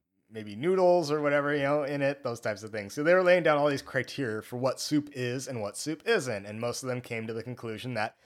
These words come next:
cereal with milk is not soup. You know, but I'm like, "Well, there are cold soups as well, like, um,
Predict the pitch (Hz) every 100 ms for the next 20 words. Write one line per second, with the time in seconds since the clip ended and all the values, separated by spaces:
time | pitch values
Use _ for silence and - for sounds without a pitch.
0 | _ - - 143 107 98 107 151 - 123
1 | 127 101 101 143 - - 156 95 90 -
2 | 240 - - - _ _ _ _ 139 151
3 | 170 180 170 170 185 196 190 143 175 175
4 | 180 175 _ - - 180 220 175 - 156
5 | 147 139 - - 139 113 156 170 135 139
6 | 127 123 131 117 113 107